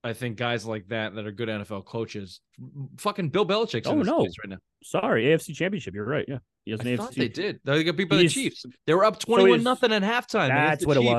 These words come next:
Speaker 2: was. So he's forty-eight and thirty-four while leading his team to three playoff appearances, two division championships,
Speaker 1: Yeah, you don't get rid
Speaker 2: two
Speaker 1: of
Speaker 2: playoff wins, and
Speaker 1: Graham.
Speaker 2: one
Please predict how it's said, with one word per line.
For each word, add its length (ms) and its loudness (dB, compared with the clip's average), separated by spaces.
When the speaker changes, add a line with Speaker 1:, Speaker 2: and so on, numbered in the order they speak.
Speaker 2:
was. 240 -10
So 100 2
he's 140 6
forty-eight 400 6
and 80 0
thirty-four 420 6
while 160 6
leading 300 0
his 100 0
team 240 -6
to 160 -2
three 220 0
playoff 400 0
appearances, 420 -2
two 200 -2
division 360 4
championships, 480 0
Speaker 1:
Yeah, 60 -8
you 40 -4
don't 160 -4
get 120 -4
rid 60 -2
Speaker 2:
two 80 6
Speaker 1:
of 80 0
Speaker 2:
playoff 280 4
wins, 240 2
and 140 4
Speaker 1:
Graham. 160 0
Speaker 2:
one 380 2